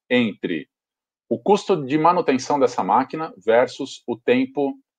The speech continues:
de atividade dessa mesma máquina. E aí, claro, é senso comum que quanto mais eu investir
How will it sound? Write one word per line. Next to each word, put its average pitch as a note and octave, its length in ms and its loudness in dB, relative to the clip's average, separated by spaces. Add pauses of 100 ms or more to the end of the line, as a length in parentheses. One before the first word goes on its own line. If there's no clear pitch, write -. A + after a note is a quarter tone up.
(180)
de A#2 680 0
atividade A#2+ 840 0
dessa G2+ 320 -4
mesma G2 300 -6
máquina. C2+ 420 -12 (500)
E F3+ 460 -2
aí, D#3+ 220 4 (340)
claro, C#3+ 420 4 (240)
é F2+ 200 -6
senso - 280 -4
comum B2+ 320 2
que G#2 180 -8
quanto D#3 300 -4
mais F#3+ 220 -2
eu G3 60 -4
investir B2+ 640 -6